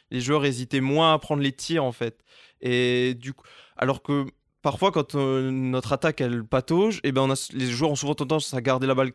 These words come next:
quatre, cinq secondes, à multiplier les dribbles et des fois à passer la balle en fin de possession pour un shoot un peu casse-croûte. Et là, j'ai trouvé que plutôt les joueurs ont, ont pris en fait, euh...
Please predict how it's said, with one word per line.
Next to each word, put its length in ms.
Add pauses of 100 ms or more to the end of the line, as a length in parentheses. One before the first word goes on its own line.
quatre, 160
cinq 160
secondes, 360
à 100
multiplier 500
les 100
dribbles 380 (360)
et 120
des 140
fois 180
à 60
passer 280
la 120
balle 180
en 80
fin 140
de 40
possession 480
pour 220
un 200
shoot 280
un 60
peu 100
casse-croûte. 400 (380)
Et 40
là, 80
j'ai 120
trouvé 180
que 80
plutôt 240
les 120
joueurs 260 (100)
ont, 180 (840)
ont 100
pris 300
en 60
fait, 320
euh... 480